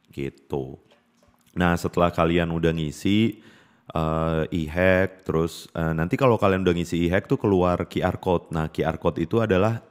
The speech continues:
i-, intinya identitas kalian deh. Nanti akan di-scan di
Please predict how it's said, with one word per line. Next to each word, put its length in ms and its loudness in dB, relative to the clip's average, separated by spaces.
i-, 320 -2
intinya 320 -2
identitas 560 0
kalian 400 2
deh. 160 0
Nanti 720 -2
akan 340 -4
di-scan 560 -2
di 240 -2